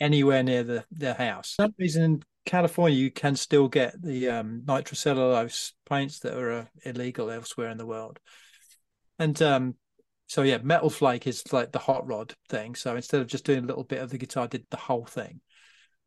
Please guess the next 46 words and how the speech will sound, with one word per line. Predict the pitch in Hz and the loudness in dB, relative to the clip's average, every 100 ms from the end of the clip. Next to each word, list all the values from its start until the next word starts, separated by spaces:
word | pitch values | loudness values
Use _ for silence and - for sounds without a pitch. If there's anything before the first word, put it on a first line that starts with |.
| - | -14
And | 120 | -8
that | 127 | -8
will | |
be | 131 120 | -8 -12
coming | - 117 117 | -10 -10 -8
out | 107 107 | -12 -12
soon. | - 117 131 | -12 -10 -10
And | 160 | -6
I've | 180 - | -6 -6
repaired | 180 180 160 | -4 2 2
a | 135 | 2
few | 135 127 | 0 -2
things | 135 123 | -2 -4
for | - | -4
other | 127 113 | -4 -4
people. | - 120 120 - 113 117 _ - | -8 -8 -8 -6 -6 -8 _ -4
I | |
have | 131 135 131 | 0 0 -2
the, | 147 - _ 143 | -4 -6 _ -10
a | 151 | -10
friend | - 151 139 | -4 -2 0
that | 127 | -2
lives | 135 127 | -4 -2
around | 127 | -4
the | 120 | -2
corner | 143 139 120 | -2 -2 -2
that's | 120 123 | -4 -6
a | 120 - | -10 -12
full-on | - 139 127 120 117 - | -2 0 2 0 -6 -4
Lutherer | 139 135 127 110 | -2 -2 -2 -2
that | 117 | -4
has | - 113 120 | -6 -6 -6
a, | 110 - _ _ _ 127 | -8 -10 _ _ _ -10
a | 113 | -10
C | - 135 | -4 -2
N | 123 | -2
C | - 135 | 0 0
machine | 123 - 117 110 | 0 -4 -6 -6
that | 110 175 _ _ - | -10 -14 _ _ -4
makes, | 131 143 - - 240 262 _ - - _ _ _ - | -2 -2 -6 -10 -14 -20 _ -20 -20 _ _ _ -8
uh, | 123 123 | -6 -4
computer | - - - 156 147 | -2 0 2 2 2
prints | 127 - 156 139 - | -6 2 4 4 -2
guitars, | - 139 143 135 151 | -6 -2 2 2 0
basically. | - 104 - - 113 | -4 -8 -10 -14 -16
So | - 120 110 | -8 -6 -8